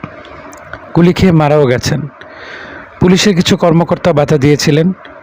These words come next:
তারাও মারা গেছেন।" শফিক বলল, "কেউ তার পক্ষে রাস্তায় বের হয়ে কিছু বলবে না।"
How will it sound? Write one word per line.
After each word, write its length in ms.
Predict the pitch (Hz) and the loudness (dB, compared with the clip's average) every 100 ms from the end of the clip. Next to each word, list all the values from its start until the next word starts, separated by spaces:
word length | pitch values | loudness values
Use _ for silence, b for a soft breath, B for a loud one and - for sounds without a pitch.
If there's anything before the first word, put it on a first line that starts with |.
| - - - | -20 -14 -4
তারাও 240 | 170 175 | 0 2
মারা 240 | 151 131 127 | 2 2 0
গেছেন।" 360 | 117 - 151 139 - - - B B B B B B | 0 -2 -4 -6 -12 -20 -20 B B B B B B
শফিক 420 | - 190 - 165 | -2 0 2 0
বলল, 360 | 156 170 139 143 - - B B B B - | 2 4 4 0 -4 -18 B B B B -2
"কেউ 160 | 240 | 0
তার 180 | 240 254 | 2 0
পক্ষে 420 | - 214 - - | 0 -2 -2 0
রাস্তায় 380 | 180 160 - 185 | 0 0 0 0
বের 200 | 160 170 | 4 4
হয়ে 200 | 151 170 | 4 2
কিছু 280 | - - 175 | 0 -2 2
বলবে 280 | 156 156 147 | 2 4 2
না।" 160 | 127 | 0